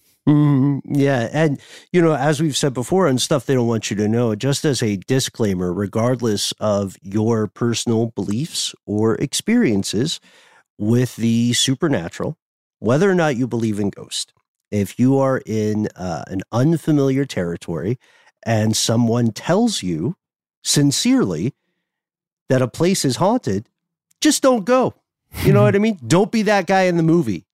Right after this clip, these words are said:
Speaker 1: Just don't, don't mess with it.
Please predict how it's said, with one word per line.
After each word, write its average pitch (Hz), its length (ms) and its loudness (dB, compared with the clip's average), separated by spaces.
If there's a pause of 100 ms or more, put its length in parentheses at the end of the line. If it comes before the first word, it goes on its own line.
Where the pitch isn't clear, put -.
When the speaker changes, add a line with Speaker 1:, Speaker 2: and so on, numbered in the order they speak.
Speaker 1:
Just 165 320 0
don't, 143 280 2 (1000)
don't 165 200 4
mess 135 240 0
with 101 140 -6
it. 78 120 -8